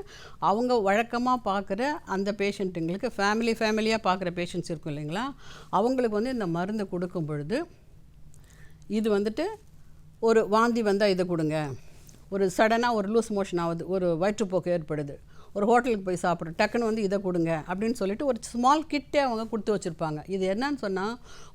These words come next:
ஹோமியோபதிக் முதலுதவி பெட்டின்னே நீங்க சொல்லலாம். So, அது மாதிரி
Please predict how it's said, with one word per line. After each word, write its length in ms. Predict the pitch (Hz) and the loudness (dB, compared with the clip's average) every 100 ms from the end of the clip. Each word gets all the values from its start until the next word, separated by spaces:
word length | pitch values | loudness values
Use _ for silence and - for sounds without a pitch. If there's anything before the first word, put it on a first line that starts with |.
| - | 2
ஹோமியோபதிக் 760 | 233 254 262 254 226 214 262 - - 170 | 2 2 0 -2 -4 -4 -8 -10 -12 -2
முதலுதவி 800 | 180 196 226 233 214 226 226 277 - - | 0 2 2 2 0 0 -2 -4 -8 -6
பெட்டின்னே 460 | 208 202 240 220 226 | -4 -2 -2 0 0
நீங்க 220 | 208 180 | 0 -2
சொல்லலாம். 440 | 165 160 160 143 - - - - | -2 -2 -2 -4 -8 -20 -20 -20
So, 180 | - 226 | -2 4
அது 220 | 185 190 | 4 4
மாதிரி 480 | 208 185 165 175 294 | 2 0 -2 -2 -4